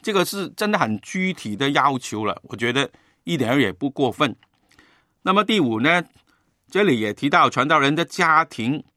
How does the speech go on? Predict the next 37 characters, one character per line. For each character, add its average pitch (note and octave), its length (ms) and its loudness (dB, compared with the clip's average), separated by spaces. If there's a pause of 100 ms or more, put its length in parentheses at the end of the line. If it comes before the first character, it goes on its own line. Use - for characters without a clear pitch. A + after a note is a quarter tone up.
(320)
有 G#2 160 -8
好 F#2+ 320 -4
的 C#3+ 80 -2
家 C#3 300 2
庭， A2+ 300 -8 (380)
好 D#3 240 0
好 B2+ 200 2
管 G2+ 360 0
理 G#2+ 140 0
自 D#3 180 -8
己 G2+ 120 -12
的 G2+ 100 -8
家， B2 340 0 (580)
使 - 200 -8 (140)
儿 B2+ 240 2
女 A#2 240 0
呢， C#3 240 -2 (340)
凡 A2+ 320 -2
事 C#3 260 -4 (460)
端 D3+ 260 0
庄 C#3 340 4 (280)
顺 D3 340 0
服 G#2+ 300 -4
哦。 E2+ 220 -6 (800)
传 D#3+ 160 0
道 G3 120 6
人 F3 200 4
的 F#3 100 2
家， F3 500 4
他 F3+ 160 4
的 F3+ 280 0
女， A2 380 -6 (280)
儿 B2+ 240 2
女 G#2+ 260 2 (540)
是 - 160 -2
不 E3 80 2
是 D3+ 340 0